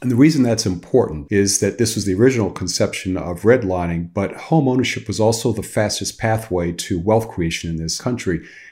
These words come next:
and the entree into the middle class. Think for a moment about Social Security. When that act was first passed as part of the New Deal, Black professions, jobs where Blacks were disproportionately represented, were excluded from Social Security,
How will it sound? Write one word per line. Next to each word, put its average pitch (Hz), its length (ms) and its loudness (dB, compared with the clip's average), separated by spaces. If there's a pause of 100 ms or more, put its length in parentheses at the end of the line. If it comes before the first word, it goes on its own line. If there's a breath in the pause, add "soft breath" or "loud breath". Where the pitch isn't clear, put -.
(100)
and 92 80 -4
the 95 100 0
entree 113 380 0
into 87 200 -6
the 85 60 -2
middle 85 260 -2
class. - 680 -4 (600 soft breath)
Think 143 180 2
for 139 100 2
a 117 40 4
moment 107 240 2
about 98 200 -2
Social - 260 0
Security. 95 440 0
When 78 140 -4
that 87 120 -2
act 87 240 -4
was 92 120 -10
first 92 340 -4
passed 98 400 -4
as 98 100 -10
part 90 320 -4
of 85 200 -4
the 87 100 -4
New 95 180 -2
Deal, 95 560 2 (420 loud breath)
Black 113 520 0
professions, 107 1080 -2
jobs 101 380 0
where 95 100 0
Blacks 92 440 -6
were 92 120 0
disproportionately 95 800 -4
represented, 95 500 -2
were 92 140 0
excluded 107 560 0
from 87 180 -8
Social 98 360 -6
Security, 90 640 -4